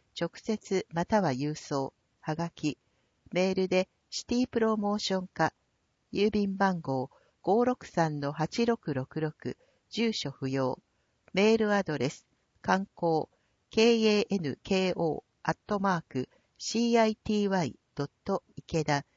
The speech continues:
アイケーイーディーエードット大阪、オーエスエーケーエードットジェーピー。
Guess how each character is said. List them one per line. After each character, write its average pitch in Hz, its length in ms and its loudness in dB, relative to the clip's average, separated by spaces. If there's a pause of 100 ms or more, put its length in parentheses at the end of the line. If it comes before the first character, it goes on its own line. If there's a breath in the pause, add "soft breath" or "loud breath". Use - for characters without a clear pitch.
(240)
ア 190 100 6
イ 233 80 2
ケ 233 300 4
ー 220 220 0
イ 208 80 -8
ー - 20 -8
デ 214 60 -2
ィ 208 200 0
ー 202 60 2
エ 160 140 2
ー - 60 -10 (140)
ド 151 80 -6
ッ 147 60 -8 (140)
ト 196 260 -4
大 151 140 -2
阪、 156 480 -6 (340 loud breath)
オ 202 180 0
ー 233 120 2
エ 233 40 0
ス - 220 -8
エ 226 140 4
ー 220 80 0
ケ 214 260 2
ー 196 160 2
エ 156 60 2
ー - 200 -6
ド 151 100 -4
ッ - 40 -10 (100)
ト 202 140 -4
ジ 185 140 -4
ェ 180 100 0
ー - 100 -8
ピ 135 260 -6
ー。 - 120 -20